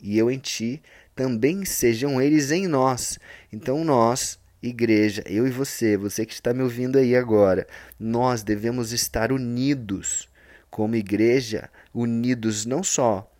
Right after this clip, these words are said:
entre nós, mas também em Deus e Jesus. Que nós sejamos um com Deus Pai, com Jesus. Olha a importância da unidade.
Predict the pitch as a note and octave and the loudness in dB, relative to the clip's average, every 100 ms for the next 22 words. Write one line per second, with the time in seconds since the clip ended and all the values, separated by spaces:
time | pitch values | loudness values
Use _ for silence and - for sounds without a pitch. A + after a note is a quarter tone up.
0 | _ _ - A2+ A#2+ B2+ G#2 F#2+ G#2 E3 | _ _ -6 -6 -4 -2 -2 0 0 -2
1 | - - - _ - _ A2 B2 - B2+ | -6 -10 -16 _ -20 _ 0 0 0 -4
2 | A2+ G#2+ C3 D#3 B2 - A#2 C#3 A2+ A#2+ | -2 0 0 0 -4 -8 -6 -4 0 0
3 | D3+ G3 - - _ _ _ C#3+ D3 D3+ | 0 -2 -6 -12 _ _ _ -6 -4 -4
4 | - F#2 - - - _ _ - - A2+ | -6 -10 -12 -14 -16 _ _ -20 -10 -2
5 | A#2 D3+ D3 A#2+ C#3 D3+ - - - A2+ | 0 0 -4 -4 -2 0 -2 -4 -10 -8
6 | D3 D3+ G2 - _ _ _ _ _ _ | -4 -2 -4 -10 _ _ _ _ _ _
7 | _ _ _ _ _ - G2+ F#2+ E2+ E2+ | _ _ _ _ _ -14 -10 -8 -6 -4
8 | F2 - - F2 E2 D#2+ G#2 _ F2+ F2 | -4 -6 -8 -8 -8 -10 -16 _ -14 -12
9 | E2+ D#2+ - C2+ - - _ _ _ _ | -10 -12 -14 -16 -16 -18 _ _ _ _
10 | _ _ _ _ - - F#2 F2 - F2+ | _ _ _ _ -14 -8 -8 -8 -10 -12
11 | - - G2+ A2 G#2 G2+ E2+ D#2+ E2 D#2+ | -12 -8 -6 -4 -4 -6 -8 -10 -10 -12
12 | C#2 - - - | -12 -14 -14 -18